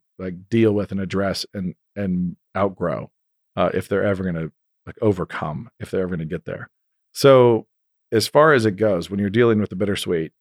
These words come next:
um, I think it's really, really important that it be, uh, cruciform, and God, God builds in the bittersweet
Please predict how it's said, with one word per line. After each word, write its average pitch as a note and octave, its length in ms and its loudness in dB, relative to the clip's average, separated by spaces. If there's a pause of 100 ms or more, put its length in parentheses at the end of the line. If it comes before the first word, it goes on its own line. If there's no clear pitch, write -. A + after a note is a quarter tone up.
(380)
um, F2+ 360 0 (460)
I A2 40 2
think A#2 140 4
it's G2+ 100 -2
really, A2+ 280 4
really G#2+ 320 4
important G2 580 -2
that G2 160 -2
it F2+ 140 -4
be, F#2+ 480 -4 (480)
uh, D#2+ 220 -4 (180)
cruciform, C3+ 640 2 (440)
and G#2 480 2 (540)
God, B2 520 4
God C#3+ 260 4
builds A#2+ 280 6
in B2 120 4
the A2 80 2
bittersweet G#2 560 0